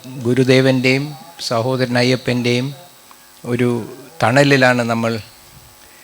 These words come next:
ഇരിക്കുന്നത്. വെറും ഈ വൃക്ഷത്തിൻ്റെ മാത്രമല്ല, അവർ, അവർ ഇരുന്ന് അവ കണ്ട വൃക്ഷങ്ങളാണ്. അവരുടെ സങ്കല്പങ്ങളും ആദർശങ്ങളും,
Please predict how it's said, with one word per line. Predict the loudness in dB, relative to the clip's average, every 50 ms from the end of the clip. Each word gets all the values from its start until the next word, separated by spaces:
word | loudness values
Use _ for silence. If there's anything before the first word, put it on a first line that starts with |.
| -20 -20 -20 -20 -20 -14
ഇരിക്കുന്നത്. | -6 -2 -2 -2 -2 -2 -4 -2 -2
വെറും | -2 -2 -4 -4 -4 -4
ഈ | -6
വൃക്ഷത്തിൻ്റെ | -8 -10 -10 -8 -8 -8 -6 -4 -4 -4 -4 -4 -6 -6 -6 -4
മാത്രമല്ല, | -4 -4 -4 -4 -6 -8 -6 -6 -4 -2 -2
അവർ, | -2 -2 -2 -2 -2 -2 -4 -4 -4 -4
അവർ | -2 0 0 2 2 2
ഇരുന്ന് | 0 0 -2 -4 -4 -2 -2 -2 -2 -4 -8 -10 -10
അവ | -10 -8 -4 -4
കണ്ട | -4 -2 -2
വൃക്ഷങ്ങളാണ്. | -4 -4 -6 -8 -10 -8 -6 -4 -2 -2 0 0 0 0 -2 -6 -10 -14 -20 -20 -20 -20 -20 -20 -20 -20 -20 -20 -18 -10 -6
അവരുടെ | -2 -2 -2 -2 -2 0 0 0 2
സങ്കല്പങ്ങളും | 0 -2 -2 -2 -2 -2 -2 -2 -4 -4 -2 -2 -4 -4 -2 -2
ആദർശങ്ങളും, | -2 -2 -2 -2 -4 -6 -4 -4 -4 -4 -4 -4 -4 -6 -6